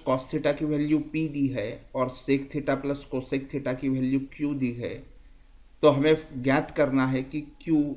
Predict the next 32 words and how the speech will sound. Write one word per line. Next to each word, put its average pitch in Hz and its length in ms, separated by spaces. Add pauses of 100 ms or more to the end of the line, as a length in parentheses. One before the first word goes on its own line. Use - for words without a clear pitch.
(240)
into 135 320
bracket 131 420 (120)
P 135 120 (120)
square 131 360 (140)
minus 123 480 (140)
one 131 260
close 120 320
the 120 140
bracket 117 480
की 131 160
वैल्यू 113 400 (140)
क्या 107 140 (140)
होगी। - 260 (1200)
यहाँ 139 260
पर 170 160
हम 170 300
P 160 180
की 165 80
वैल्यू 160 320 (120)
sin 143 280
theta 143 300
plus 151 320
cos 123 320
theta 139 280 (440)
डाल 127 280
सकते 135 360
हैं 147 200 (100)
और 131 140 (160)
Q 143 240
की 143 100
वैल्यू 131 460 (160)
sec 139 240